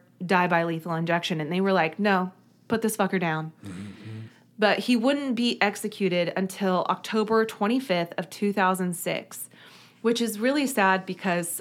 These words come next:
Speaker 1: some of the, uh, fathers of the victims passed away before he was ever executed. So he ended up outliving some of the victims' fathers, which
Speaker 2: They put
Speaker 1: just
Speaker 2: it,
Speaker 1: feels really unfair.
Speaker 2: they give him twelve years to live. Like,
Speaker 1: Mm-hmm.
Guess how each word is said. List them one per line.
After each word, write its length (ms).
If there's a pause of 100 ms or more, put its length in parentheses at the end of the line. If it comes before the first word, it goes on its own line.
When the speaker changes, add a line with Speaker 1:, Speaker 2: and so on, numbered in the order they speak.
(120)
Speaker 1:
some 280
of 160
the, 360 (640)
uh, 220
fathers 640
of 160
the 80
victims 800 (540)
passed 320
away 380
before 320
he 100
was 140
ever 200
executed. 720
So 80
he 180
ended 160
up 200 (240)
outliving 640
some 200
of 180
the 340
victims' 500
fathers, 640
which 140
Speaker 2:
They 100
put 200
Speaker 1:
just 100
Speaker 2:
it, 40
Speaker 1:
feels 220
really 260
unfair. 360
Speaker 2:
they 100
give 160
him 140
twelve 420
years 560 (560)
to 100
live. 460
Like, 140
Speaker 1:
Mm-hmm. 340